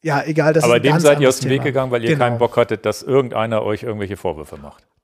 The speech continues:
Speaker 1: Danke, dass du das so eingegrenzt hast. Genau, das ist ein
Speaker 2: Also es geht ja nur um
Speaker 1: Riesenthema.
Speaker 2: Vorwürfe. Am
Speaker 1: Ja,
Speaker 2: Ende
Speaker 1: ja.
Speaker 2: ist es ja egal. Ihr könnt ja auch sagen, D N F hin,
Speaker 1: Ja.
Speaker 2: wir fahren das trotzdem und lassen uns filmen.
Speaker 1: Genau.
Speaker 2: Anführungsstrichen wäre ja auch eine Variante, aber
Speaker 1: Ja.
Speaker 2: das,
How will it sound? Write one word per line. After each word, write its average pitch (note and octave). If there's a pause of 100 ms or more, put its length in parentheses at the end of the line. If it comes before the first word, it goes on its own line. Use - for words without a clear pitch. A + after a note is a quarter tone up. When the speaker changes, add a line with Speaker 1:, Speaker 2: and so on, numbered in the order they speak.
Speaker 1:
Danke, D#3
dass C#3+
du D#3+
das C3
so C#3
eingegrenzt C3
hast. -
Genau, D3
das C#3+
ist F3
ein F3+
Speaker 2:
Also G#3
es F#3+
geht F3
ja D#3+
nur E3+
um C#3
Speaker 1:
Riesenthema. D#3+
Speaker 2:
Vorwürfe. A#2
Am -
Speaker 1:
Ja, D3
Speaker 2:
Ende F3+
Speaker 1:
ja. E3+
Speaker 2:
ist D#3
es D3+
ja D3
egal. C3+
Ihr G#2
könnt C#3
ja C3
auch A#2
sagen, B2
D B2+
N B2+
F B2+
hin, E3
Speaker 1:
Ja. D#3
Speaker 2:
wir C3
fahren C#3
das C3
trotzdem D3+
und A2+
lassen G#2+
uns G2+
filmen. A2 (100)
Speaker 1:
Genau. F3
Speaker 2:
Anführungsstrichen A#2+
wäre B2
ja A#2
auch B2+
eine C#3
Variante, G#2+
aber D3
Speaker 1:
Ja. -
Speaker 2:
das, -